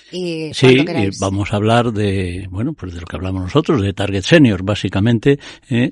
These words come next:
Speaker 2: como dice el título de este programa. Y para, para empezar, para ponernos en situación,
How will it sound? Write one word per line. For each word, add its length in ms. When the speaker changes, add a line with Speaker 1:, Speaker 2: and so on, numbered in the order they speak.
Speaker 2:
como 400
dice 300
el 140
título 420
de 80
este 180
programa. 480
Y 400
para, 380
para 160
empezar, 420
para 160
ponernos 400
en 80
situación, 580